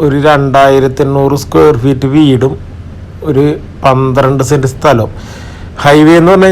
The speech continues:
കഴിഞ്ഞാൽ കെ എസ് ആർ ടി സിയും പ്രൈവറ്റൊക്കെ ഇഷ്ടം പോലെ പോകുന്ന റൂട്ടാണ്. കണ്ടോ, കാർ പോർച്ച് ഉണ്ട്. പിന്നെ അത് കൂടാണ്ട് പിന്നെ മുറ്റത്ത് ഇഷ്ടം പോലെ വണ്ടി പാർക്ക് ചെയ്യാം. മുറ്റത്ത് തന്നെ ദേ ഒരു കുള്ളൻ തെങ്ങുണ്ട്, തേങ്ങ ഉണ്ട്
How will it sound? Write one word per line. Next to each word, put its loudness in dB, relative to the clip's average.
കഴിഞ്ഞാൽ 2
കെ 4
എസ് 0
ആർ 4
ടി 4
സിയും 2
പ്രൈവറ്റൊക്കെ 2
ഇഷ്ടം -2
പോലെ 4
പോകുന്ന 2
റൂട്ടാണ്. 0
കണ്ടോ, -2
കാർ 4
പോർച്ച് 2
ഉണ്ട്. 2
പിന്നെ 0
അത് 0
കൂടാണ്ട് 2
പിന്നെ 0
മുറ്റത്ത് -2
ഇഷ്ടം -2
പോലെ 4
വണ്ടി 2
പാർക്ക് 0
ചെയ്യാം. -4
മുറ്റത്ത് 0
തന്നെ 4
ദേ 6
ഒരു 2
കുള്ളൻ 6
തെങ്ങുണ്ട്, 2
തേങ്ങ 2
ഉണ്ട് 2